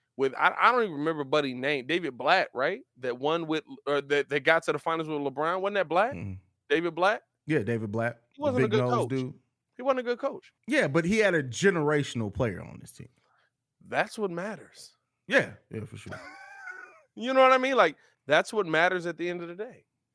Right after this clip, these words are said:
Speaker 1: You have to have a generational player. And so for me, right, like,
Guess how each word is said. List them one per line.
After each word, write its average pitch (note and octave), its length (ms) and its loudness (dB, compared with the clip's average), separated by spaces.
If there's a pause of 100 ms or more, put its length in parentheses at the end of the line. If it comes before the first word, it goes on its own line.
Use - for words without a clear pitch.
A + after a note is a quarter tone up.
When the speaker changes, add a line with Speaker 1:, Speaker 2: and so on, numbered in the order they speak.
(160)
Speaker 1:
You C#3 100 -12
have D#3 260 0
to G#3 80 -4
have F#3+ 180 2
a E3 60 -6
generational E3 680 -8
player. A3 240 -8 (560)
And D3+ 160 -6
so D#3 420 0
for D#3+ 160 -6
me, F#3 220 -6
right, E3+ 220 0
like, D3 180 0